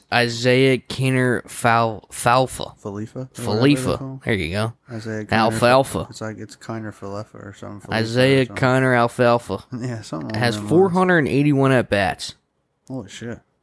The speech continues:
Speaker 1: Yeah.
Speaker 2: He plays on the Rangers, so, I mean, that's their, like, only talent, I'm pretty sure. Like, half
Speaker 1: Uh,
Speaker 2: decent person.
Speaker 1: You're not wrong. You're
Speaker 2: <laughs>
Speaker 1: not wrong. Uh, but that's pretty much all I got on the M L B.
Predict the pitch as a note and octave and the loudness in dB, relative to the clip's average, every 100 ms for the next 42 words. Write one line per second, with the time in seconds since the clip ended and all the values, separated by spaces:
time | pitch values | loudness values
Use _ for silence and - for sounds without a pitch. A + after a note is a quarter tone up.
0 | _ _ _ _ _ - A2 A2+ A2 G2 | _ _ _ _ _ -2 2 4 4 0
1 | - G#2+ A2+ C3 A#2+ G#2+ G2 F#2+ G2+ F#2+ | -4 -10 -4 0 0 0 -2 0 0 0
2 | F#2 F#2 F#2+ F2+ F#2+ F#2+ G2+ G2+ G#2+ G2+ | -2 -2 -2 -2 -2 0 -2 0 2 2
3 | F#2+ G2 G2 F#2+ G2+ F#2+ F#2 F#2 G2 F#2+ | 2 0 -2 0 0 0 0 -4 -4 -4
4 | - F#2+ G2 G2 G2 G2+ - G#2 G2 G2 | -4 -4 -2 -4 0 0 2 0 0 0
5 | G2+ F#2+ G2+ G2 - - - _ _ F2 | 0 0 0 -4 -6 -18 -20 _ _ -6
6 | A#2+ C#3+ G#3+ B3+ A3 A#3 C3 A2 - - | 0 2 2 2 2 2 2 -2 -12 -14
7 | - - A#2 B2 A#2 D#3+ E3+ G3+ - F3 | -8 -4 0 0 2 4 4 2 2 4
8 | D#3+ A#2 - - - - - - _ - | 4 2 -4 -12 -20 -20 -20 -20 _ -2
9 | A2+ A2+ - A#2+ D3+ - G3 D#3 B2+ A#2+ | 0 0 -2 0 0 2 0 2 2 4
10 | A2+ G#2+ A2 G#2+ G2+ F#2 F#2+ F#2 D#2 E2+ | 4 4 4 4 2 -2 0 -2 -2 -2
11 | G#2 | -2